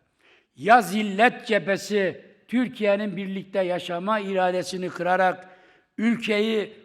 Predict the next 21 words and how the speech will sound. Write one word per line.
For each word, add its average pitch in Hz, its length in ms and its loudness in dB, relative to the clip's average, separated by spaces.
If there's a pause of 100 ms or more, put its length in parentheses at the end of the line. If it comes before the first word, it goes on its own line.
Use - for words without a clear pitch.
(100)
uçuruma 196 680 -4
çekecektir 190 880 -6 (500)
ya 196 160 -4
da 190 140 -2
Türk 214 260 -8
milleti 190 640 -6 (280)
ayağa 202 400 4
kalkacak, 196 800 -2 (340)
muhataplarına 208 840 2
gereken 196 540 -2
cevabı 180 720 -2 (300)
iradesiyle 190 840 2
vererek 175 500 -4 (240)
zilletin 208 760 -2
belini 180 280 -6
kıracaktır. 131 640 -12 (920)
Bunun 247 480 2
başka 240 480 2
yolu 226 420 0
ve 233 140 4
yorumu 233 720 4